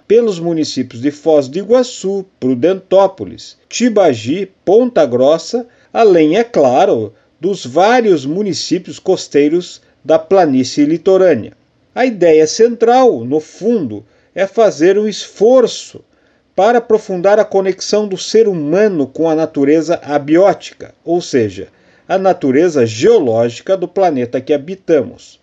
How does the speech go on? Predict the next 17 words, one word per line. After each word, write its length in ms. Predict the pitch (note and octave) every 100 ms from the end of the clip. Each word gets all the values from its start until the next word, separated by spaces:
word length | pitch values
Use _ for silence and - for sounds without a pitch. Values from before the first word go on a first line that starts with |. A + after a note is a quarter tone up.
| _ -
Aumentar 760 | G3 A3+ B3 G#3 - B3 C4
essa 260 | F#3 - D#3
conexão 840 | - C3+ A2+ - - D3 E3+ C3 _ _ _ -
é 80 |
possibilitar 1160 | D3 - B3+ C4 - A3+ F3 E3 D3 - E3+ F#3+
a 40 | F3
ampliação 840 | F3 - A#3 C4+ G3+ - A3+ B3+
do 120 | F#3+
conhecimento 880 | D3+ C#3+ C3+ B2+ C3+ A#2+ B2+ D3 D3+
das 220 | D#3+ D3+
pessoas 840 | - F#3 F3 - A2+ A2+ D3 F3 - -
em 160 | G3
relação 640 | A3 A3+ A3 F#3+ - G3+ A3
à 80 | F#3+
terra 580 | - G3 A3+ F3 A2+ -
que 100 | -
habitam. 520 | D#3 B2 D3+ C#3+ -